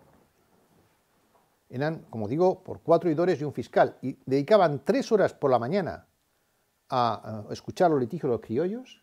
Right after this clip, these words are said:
y cinco por la tarde a los litigios de los, de los indígenas, porque estos eran muy litigadores desde un principio, descubrieron las, <laughs> lo que había un juez al que podía reclamar y, y, y iban como locos a reclamar contra otros indígenas, también contra los encomenderos y contra todo el mundo.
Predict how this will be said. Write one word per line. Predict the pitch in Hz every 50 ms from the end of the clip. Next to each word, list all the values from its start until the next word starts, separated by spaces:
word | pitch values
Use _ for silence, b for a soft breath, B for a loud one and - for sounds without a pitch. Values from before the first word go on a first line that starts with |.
| _ _ _
y | - 156 151
cinco | - 277 302 311 294 294 254 -
por | 277 254
la | 214 - 147
tarde | 240 233 233 240 233 214 _ _
a | - 139
los | 139
litigios | 135 135 214 202 - 233
de | 214 190
los, | 160 -
de | 196 - 143 143
los | 139 -
indígenas, | 202 226 254 - - 175 123 -
porque | - - 143 - - 180 214
estos | 208 214 - 202 -
eran | 247 240 220 208
muy | 208 233 294 294
litigadores | 285 240 - 208 165 202 285 311 254 151 -
desde | - 160 165 220 247
un | 285
principio, | - - 208 196 - - 311 311 - 190 143
descubrieron | 131 - - 156 226 294 285 311
las, | 294 -
<laughs> | 262 240 - - - - - -
lo | 202 208 208 -
que | - -
había | 180 180 233 285 294 - - B B B B B
un | B 254 269 -
juez | - 320 311 247
al | 233 185
que | 156 160
podía | 156 - 131 139 190 254 277 269
reclamar | 269 269 277 277 277 294 311 302 B B B B B B
y, | -
y, | - - - - - -
y | - - -
iban | 135 208 240 262
como | - 311 302 262
locos | 240 269 302 - 262 196
a |
reclamar | 202 175 - - - - - -
contra | - 160 165 143 139 - 127 131 147
otros | 160 160 277 254 -
indígenas, | 269 247 214 240 220 269 277 233 170 - - _ _ _ _ _ _ _ _ _ _ _ _ _ _ _ _ -
también | - - - 98 -
contra | 135 127 156
los | 143 147
encomenderos | 151 160 151 151 147 165 214 233 226
y | 247
contra | - 240 233 226 170
todo | 170 175 139
el | 135
mundo. | 202 302 320 302 214 123 - _ _